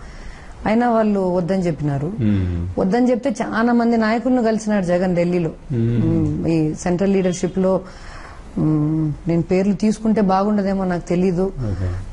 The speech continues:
Speaker 1: ఆ, పెద్ద పెద్ద లీడర్లు వీళ్ళు
Speaker 2: రైట్.
Speaker 1: వాళ్ళు కాదనుకున్న అందరినీ కలిసినాడు, "ఒప్పించండి, మీరు ఒప్పించండి."
Speaker 2: కొంచెం
Speaker 1: నేను
Speaker 2: decision making capacity ఉన్న లీడర్లు.
Speaker 1: అందరినీ కలిసినాడు. కలిసి,
Speaker 2: మ్మ్.
Speaker 1: "ఒప్పించండి,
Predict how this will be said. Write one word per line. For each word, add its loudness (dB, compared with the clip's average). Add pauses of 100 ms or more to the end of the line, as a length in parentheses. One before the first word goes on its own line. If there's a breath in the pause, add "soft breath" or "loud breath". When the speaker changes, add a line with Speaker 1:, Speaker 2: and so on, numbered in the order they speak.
(120)
Speaker 1:
ఆ, 0
పెద్ద 0
పెద్ద 2
లీడర్లు 2 (180)
వీళ్ళు 2
Speaker 2:
రైట్. 2
Speaker 1:
వాళ్ళు 2
కాదనుకున్న 0
అందరినీ 2
కలిసినాడు, -2
"ఒప్పించండి, 0
మీరు 2
ఒప్పించండి." -2
Speaker 2:
కొంచెం -2
Speaker 1:
నేను 2
Speaker 2:
decision 2
making 0
capacity -2
ఉన్న 0
లీడర్లు. 2
Speaker 1:
అందరినీ 2
కలిసినాడు. -2
కలిసి, 0
Speaker 2:
మ్మ్. 2
Speaker 1:
"ఒప్పించండి, 0